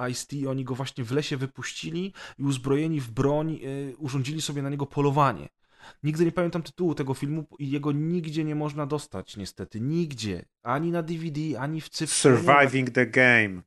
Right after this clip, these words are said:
Speaker 2: Grał
Speaker 1: Surviving
Speaker 2: Przeżycie.
Speaker 1: the Game, to jest
Speaker 2: Dziewięćdziesiąty czwarty.
Speaker 1: klasyk. Tak jest, to jest pierwsza połowa lat dziewięćdziesiątych,
Speaker 2: Boże.
Speaker 1: typowy V H S-owy klasyk i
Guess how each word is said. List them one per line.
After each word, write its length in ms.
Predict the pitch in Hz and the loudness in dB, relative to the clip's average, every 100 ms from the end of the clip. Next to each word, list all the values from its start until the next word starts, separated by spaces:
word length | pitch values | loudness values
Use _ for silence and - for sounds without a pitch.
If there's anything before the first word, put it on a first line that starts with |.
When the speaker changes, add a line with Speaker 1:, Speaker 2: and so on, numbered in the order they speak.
| _ | _
Speaker 2:
Grał 280 | 120 120 | 4 6
Speaker 1:
Surviving 260 | 117 160 135 | 6 6 8
Speaker 2:
Przeżycie. 340 | 165 165 156 - | 8 6 4 4
Speaker 1:
the 120 | 160 | 4
Game, 0 | |
to 40 | |
jest 80 | 127 | 6
Speaker 2:
Dziewięćdziesiąty 560 | 117 - 160 131 127 131 | 8 10 8 6 4 4
czwarty. 480 | 180 170 113 107 | 4 8 8 6
Speaker 1:
klasyk. 180 | 160 92 - - _ - | 0 -2 -6 -20 _ -2
Tak 280 | 190 185 180 | 0 0 -2
jest, 380 | 180 156 131 | -4 -4 -6
to 80 | - | -6
jest 160 | 143 - | -8 0
pierwsza 260 | 185 175 | 0 0
połowa 180 | 165 165 | -4 0
lat 120 | 170 | -2
dziewięćdziesiątych, 560 | 151 165 165 175 165 175 | 0 -2 0 0 0 -2
Speaker 2:
Boże. 100 | - | -2
Speaker 1:
typowy 440 | - - 170 160 160 - | -6 -2 -2 0 -2 -4
V 120 | 160 | -6
H 120 | 147 160 | 0 -2
S-owy 320 | 156 156 151 | 0 -4 -6
klasyk 600 | - 170 165 - 180 - - - - | 0 0 0 2 2 0 -16 -18 -16
i 80 | 170 | -20